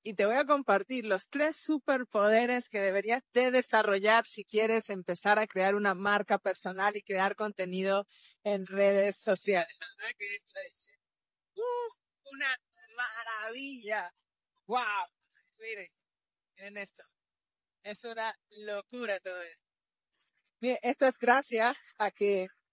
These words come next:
yo en su momento comencé a usar las redes sociales a mi favor. Comencé a crear contenido y comencé a aportar mucho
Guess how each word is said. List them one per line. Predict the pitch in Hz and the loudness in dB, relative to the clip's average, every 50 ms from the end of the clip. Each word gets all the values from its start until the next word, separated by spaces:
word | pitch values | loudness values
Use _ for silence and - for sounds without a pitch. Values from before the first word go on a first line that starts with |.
| _ _ _ _ _ _ _ _ _ | _ _ _ _ _ _ _ _ _
yo | - 247 262 269 | -2 2 2 2
en | 254 240 | 2 0
su | 233 - - 302 302 285 | -2 -4 -2 -2 0 2
momento | 277 254 240 233 240 262 269 269 254 - 233 226 208 | 2 2 2 2 2 2 2 0 2 2 0 2 2
comencé | 214 220 214 214 208 208 - - 262 | 2 0 0 0 -2 -2 0 2 4
a | 269 | 4
usar | 262 277 - 254 254 | 4 4 4 4 4
las | 247 254 247 | 4 4 2
redes | 240 226 233 247 247 262 - - | 2 2 2 2 2 0 -2 -6
sociales | - - - 240 233 233 240 240 254 - - | -14 -6 -2 0 0 0 0 -2 -4 -4 0
a | 233 226 233 233 | 2 2 2 2
mi | 240 254 269 240 | 0 -4 -8 -6
favor. | - - 220 208 214 233 240 226 208 - | -4 -2 0 0 0 0 0 -2 -2 -6
Comencé | 226 214 - 220 214 208 - - - 240 | -8 -12 -10 -10 -12 -12 -10 -10 -6 -4
a | 247 262 269 | -4 -4 -4
crear | - 247 226 220 220 233 240 | -4 -2 0 2 2 2 0
contenido | - - 262 233 226 208 214 208 208 226 254 277 254 233 226 226 233 _ _ _ _ _ _ _ | -2 -6 -8 -8 -10 -12 -12 -12 -10 -10 -8 -6 -4 -2 -2 -4 -4 _ _ _ _ _ _ _
y | 277 302 285 | -8 -8 -4
comencé | - 269 262 233 220 214 208 - - 240 | -2 -2 -2 -2 -4 -8 -6 -2 0 0
a | 247 | 0
aportar | - - 240 220 - - 233 233 233 233 _ _ _ | 0 0 -2 -2 -2 0 0 0 0 -2 _ _ _
mucho | 269 277 285 277 277 247 - - 254 247 254 233 | -10 -8 -8 -8 -8 -8 -6 -4 -4 -4 -4 -6